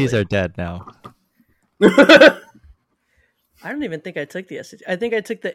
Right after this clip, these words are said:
Speaker 3: A C T and I got high enough score that it just worked. And I, and I
Speaker 2: Yeah.
Speaker 3: never, I never went back to take the S A T. I think I
Speaker 1: Yeah, I mean,
Speaker 3: actually,
Speaker 1: it's, it's
Speaker 3: I
Speaker 1: either
Speaker 3: pocketed
Speaker 1: or.
Speaker 3: the money. Yeah.
Speaker 1: Yeah.
Speaker 2: Attaboy. There you go.
Speaker 1: Um,
Speaker 2: Game
Speaker 1: but
Speaker 2: the system.
Speaker 1: speaking of Ian, actually, we're,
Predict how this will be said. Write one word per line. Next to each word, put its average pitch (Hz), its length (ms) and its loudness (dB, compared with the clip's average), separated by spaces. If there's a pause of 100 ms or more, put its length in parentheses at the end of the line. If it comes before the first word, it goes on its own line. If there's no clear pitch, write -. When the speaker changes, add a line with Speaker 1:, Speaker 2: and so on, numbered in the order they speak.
Speaker 3:
A 170 180 -8
C 202 200 -14
T 220 240 -12
and 180 80 -8
I 160 60 -6
got 156 240 -8
high 165 220 -6
enough 165 280 -10
score 196 680 -10
that 151 380 -8
it 156 180 -14
just 165 180 -16
worked. 160 380 -8 (800)
And 165 160 -8
I, 156 60 -4
and 156 100 -6 (180)
I - 20 -4
Speaker 2:
Yeah. 160 60 -6
Speaker 3:
never, 156 600 -8
I 170 80 -10
never 165 220 -8
went 160 140 -8
back 160 180 -10
to 170 60 -16
take 147 180 -16
the 156 100 -14
S 147 140 -16
A 151 80 -14
T. 160 240 -18
I 160 60 -14
think 185 180 -16
I 208 60 -6
Speaker 1:
Yeah, 139 80 -2
I - 20 -4
mean, 123 180 -8
Speaker 3:
actually, 139 260 -14
Speaker 1:
it's, 127 220 -6
it's - 160 -6
Speaker 3:
I 117 60 -6
Speaker 1:
either 147 80 -6
Speaker 3:
pocketed 117 220 -6
Speaker 1:
or. 98 160 -4
Speaker 3:
the - 60 -
money. 147 280 -10 (280)
Yeah. 170 360 -8 (140)
Speaker 1:
Yeah. 98 340 -8
Speaker 2:
Attaboy. 92 500 -4
There 127 180 -4
you 147 100 -4
go. 85 360 -12
Speaker 1:
Um, 107 200 -8
Speaker 2:
Game 127 160 -4
Speaker 1:
but 170 80 -4
Speaker 2:
the 156 80 -10
system. 80 560 -16 (200)
Speaker 1:
speaking 151 440 -12
of 135 100 -10
Ian, 117 360 -10
actually, 104 400 -12
we're, 107 180 -10